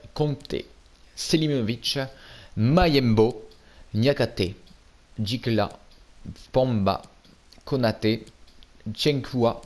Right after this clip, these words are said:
Dembélé et le dernier, Maboulou. Donc voilà, vous faites soumettre, bah, bah, bah, vous avez un pack joueur argent, donc c'est déjà ça.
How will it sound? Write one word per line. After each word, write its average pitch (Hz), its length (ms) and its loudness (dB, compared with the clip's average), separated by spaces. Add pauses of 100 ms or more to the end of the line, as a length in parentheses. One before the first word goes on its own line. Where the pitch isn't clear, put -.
(560)
Dembélé 107 720 0 (460)
et 135 100 4
le 135 140 4
dernier, 104 500 0 (220)
Maboulou. 123 400 2 (720)
Donc 123 160 0
voilà, 139 260 6
vous 117 160 0
faites 110 220 0
soumettre, 117 320 0
bah, 98 80 0
bah, 98 80 -2
bah, 127 180 2
vous 120 180 -4
avez 113 140 0
un 120 100 0
pack 127 200 -6
joueur 123 260 -4
argent, 104 280 -4
donc 90 180 -8
c'est 104 100 -8
déjà 90 220 -6
ça. 123 180 -8